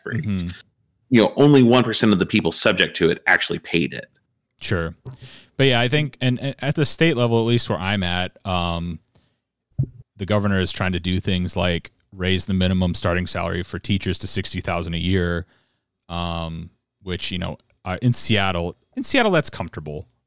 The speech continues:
Speaker 2: You know, it's not the greatest, but it's comfortable.
Speaker 1: Sure.
Speaker 2: Um, and put, you know, four billion dollars into affordable housing, you know, to help, like, the homeless situation and, you know, with drugs and addiction and stuff.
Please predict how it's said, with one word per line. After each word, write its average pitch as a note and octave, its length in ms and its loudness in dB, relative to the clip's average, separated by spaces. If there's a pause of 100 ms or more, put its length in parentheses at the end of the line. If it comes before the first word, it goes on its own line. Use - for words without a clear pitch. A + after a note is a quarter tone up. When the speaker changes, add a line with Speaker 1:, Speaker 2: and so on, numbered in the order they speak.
(100)
Speaker 2:
You F2+ 100 -4
know, F2 180 -2
it's - 160 -8
not F#2 240 -2 (160)
the G#2+ 320 2
greatest, F#2+ 560 0
but F#2 220 -2 (100)
it's E3 160 0
comfortable. E2+ 540 -6 (140)
Speaker 1:
Sure. - 360 -8
Speaker 2:
Um, F#2 500 0 (140)
and G2 440 0 (440)
put, F#2 240 -4 (120)
you F#2+ 120 -8
know, E2+ 120 -6
four G2+ 300 0
billion F#2 460 2
dollars F2 560 -2
into E2+ 560 -4
affordable F2+ 460 -6
housing, E2+ 640 -10
you F#2+ 80 -6
know, E2+ 140 -4
to D#2+ 80 -10
help, - 280 -10 (480)
like, F#2+ 120 -14
the F2 100 -12
homeless F#2+ 320 0
situation - 720 -10
and, C2+ 240 -18
you F#2+ 100 -8
know, D#2+ 80 -8
with E2 140 -10
drugs F#2 400 -2
and C#2 160 -14 (200)
addiction F#2+ 400 -4
and C#2 120 -8
stuff. C2 200 -12